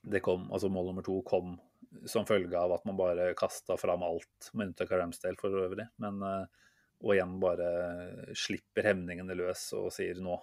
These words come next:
må vi bare, eh, skape kaos og, og f-,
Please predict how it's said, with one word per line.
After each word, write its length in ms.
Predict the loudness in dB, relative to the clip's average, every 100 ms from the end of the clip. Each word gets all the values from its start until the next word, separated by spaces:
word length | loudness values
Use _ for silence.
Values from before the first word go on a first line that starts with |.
| -8
må 160 | 0 2
vi 80 | 2
bare, 320 | 2 2 0 -2 -4 -8 _ _ -20
eh, 240 | -14 -12
skape 340 | -2 0 2 0
kaos 460 | -2 -2 -4 -6
og, 460 | -4 -4 -4 -6 -6
og 600 | -4 -4 -2 -4 -6 -10 _ _ _ _ _ -20
f-, 200 | -16